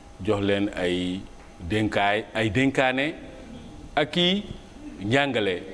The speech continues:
ci, ak ci mbir yooyu nga xam ni moom moo yitteel askan wi. Beneen bi nag mooy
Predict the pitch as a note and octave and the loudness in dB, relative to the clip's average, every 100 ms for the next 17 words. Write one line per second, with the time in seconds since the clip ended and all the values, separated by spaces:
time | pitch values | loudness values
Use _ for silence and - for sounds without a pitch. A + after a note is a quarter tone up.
0 | - - G2 F#2 F2+ F#2+ - - - - | -12 -6 0 2 0 -2 -6 -2 -2 -2
1 | - - G2+ - - A2+ A2 - G#2 A2+ | -12 -4 -4 -2 2 4 4 2 0 2
2 | A#2 A2 G2 F#2+ F#2 F#2+ F2 F2 F2+ - | 4 6 6 2 0 0 0 0 -4 -6
3 | - - F#2 F#2 F#2 F2+ F#2 F#2 F#2+ - | -14 -12 -6 -2 -2 0 0 0 -2 -4
4 | G2 F#2 G#2 F2+ E2+ - E2+ D2+ - - | -4 -2 0 -2 -2 -4 -4 -6 -8 -14
5 | - - C3 C#3+ C3+ F3 D3 B2+ C3 | -16 -2 2 4 6 4 4 4 4